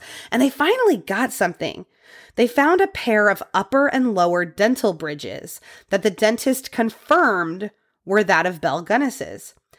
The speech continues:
How her skull managed to perish in the fire but leave her false teeth so unharmed was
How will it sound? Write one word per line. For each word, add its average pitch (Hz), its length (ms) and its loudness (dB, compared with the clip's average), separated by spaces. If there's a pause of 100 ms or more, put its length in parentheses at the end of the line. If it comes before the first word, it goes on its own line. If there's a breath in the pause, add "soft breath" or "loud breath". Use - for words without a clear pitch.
(400 soft breath)
How 233 220 4
her 226 140 2
skull 214 560 2
managed 269 380 0
to 277 60 -2
perish 262 360 0
in 269 80 0
the 269 80 -2
fire 269 400 2
but 202 200 0
leave 202 240 -4
her 196 100 0
false 185 500 -2
teeth 196 380 -6
so 185 420 -2
unharmed 196 760 0 (400 loud breath)
was 208 140 2